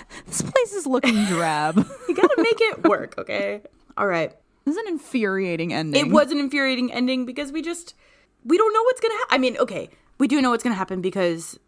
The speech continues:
Speaker 2: luckily all the episodes <laughs> came out at the same time and we weren't really left hanging, but
Speaker 1: Well, the other thing I think about this ending in particular,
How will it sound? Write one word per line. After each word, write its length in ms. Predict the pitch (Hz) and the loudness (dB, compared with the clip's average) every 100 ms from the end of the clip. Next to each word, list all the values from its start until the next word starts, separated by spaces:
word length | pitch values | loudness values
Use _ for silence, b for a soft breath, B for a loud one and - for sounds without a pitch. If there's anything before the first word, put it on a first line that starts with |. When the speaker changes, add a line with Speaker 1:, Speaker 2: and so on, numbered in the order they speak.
| - | -10
Speaker 2:
luckily 380 | 180 196 180 180 | 0 0 2 0
all 100 | 170 | 0
the 80 | 170 | -2
episodes 380 | - 202 233 240 | -4 -2 -2 0
<laughs> 60 | 311 | 0
came 100 | 220 | 2
out 120 | 196 | -2
at 60 | |
the 80 | 240 | 0
same 280 | - 330 - | 2 2 2
time 480 | - 269 220 233 330 - - B 453 | 2 2 4 0 -2 -6 -14 B -2
and 100 | 330 | 2
we 80 | 302 | 4
weren't 220 | 294 302 | 4 4
really 180 | 294 554 | 4 2
left 220 | 254 233 | 2 0
hanging, 500 | 294 302 233 202 254 | 0 0 0 0 0
but 360 | 233 269 302 - B B | 4 2 2 -4 B B
Speaker 1:
Well, 300 | 285 277 269 B B | -4 -2 -4 B B
the 120 | 269 | -2
other 220 | 269 330 | -2 -2
thing 180 | 330 320 | -2 -2
I 120 | 240 | -2
think 300 | 226 214 208 - - | -2 -2 -4 -6 -2
about 240 | 202 180 190 | 0 0 -2
this 120 | 202 | -2
ending 280 | 196 202 185 | -2 -2 -2
in 80 | 185 | -2
particular, 680 | 190 180 196 - 214 247 | -2 -2 -4 -2 -2 -2